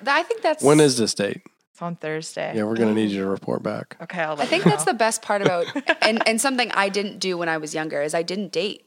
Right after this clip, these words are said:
Speaker 1: enough. A-, anybody that I, like, you know, had, like, six month, I call them flings, flings with were all people that I either worked with or knew already. So we
Speaker 3: Okay.
Speaker 1: never, like, went on dates. Like, I never,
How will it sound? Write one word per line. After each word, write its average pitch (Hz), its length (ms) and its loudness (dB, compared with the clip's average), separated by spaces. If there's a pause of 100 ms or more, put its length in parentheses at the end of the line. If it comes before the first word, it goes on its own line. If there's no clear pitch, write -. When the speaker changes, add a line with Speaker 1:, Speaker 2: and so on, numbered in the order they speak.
(100)
Speaker 1:
enough. 160 380 -10
A-, 175 200 -2
anybody 233 380 0
that 190 140 0
I, 180 200 2
like, 170 300 -4 (200)
you 180 140 -8
know, 156 100 -2
had, 165 340 -2
like, 160 160 -4
six - 340 -2
month, 156 260 -8
I 160 100 -6
call 165 120 -2
them 143 120 -8
flings, 143 360 -8 (240)
flings 175 440 -6
with 214 200 -4
were 185 100 0
all 165 180 0
people 170 360 -6
that 160 240 0
I 156 100 -2
either 151 260 -4
worked 202 260 -6
with 202 180 -4
or 156 80 -2
knew 156 220 -2
already. 151 300 -2
So 165 200 -2
we 170 80 -4
Speaker 3:
Okay. 175 60 -4
Speaker 1:
never, 180 220 2
like, 170 220 2
went 165 340 -4
on 151 220 -2
dates. 151 260 -6
Like, 156 120 -4
I 160 80 0
never, 170 480 0